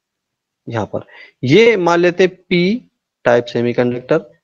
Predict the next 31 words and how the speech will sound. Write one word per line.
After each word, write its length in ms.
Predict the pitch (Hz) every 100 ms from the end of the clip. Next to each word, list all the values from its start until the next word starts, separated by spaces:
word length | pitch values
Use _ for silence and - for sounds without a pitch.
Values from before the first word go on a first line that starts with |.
| _ -
और 160 | 113
ये 100 | 113
एन 240 | - 127 113
टाइप 240 | 117 117
सेमीकंडक्टर 760 | - 117 117 120 117 120 -
और 180 | 165 -
ये 120 | 110
फिर 180 | 113 -
से 140 | - 160
पी 220 | - 107
टाइप 220 | 113 107
सेमीकंडक्टर, 640 | - 104 104 107 110 -
ये 140 | 139 180
पीएनपी 460 | 185 208 208 196
ट्रांजिस्टर 500 | 185 123 107 - 113
है 100 | 143 226 - - - -
और 160 | 165
ये 580 | 190 202 208 208 208 202 -
बाइपोलर 800 | 120 113 127 190 185 175 175 170
जंक्शन 360 | 131 123 147
ट्रांजिस्टर 420 | 131 120 113 - 131
भी 120 | 127
हम 140 | 117
इसको 200 | 110 -
कहते 340 | 113 92 - 113
हैं। 160 | 180 - _ - - _ _ _
और, 400 | 113 113 113 110
अ, 200 | 117 117
क्योंकि 460 | 110 - 180 233 262 - -
इसमें 420 | 135 143 151 139
जो, 840 | 143 143 139 135 139 427 - -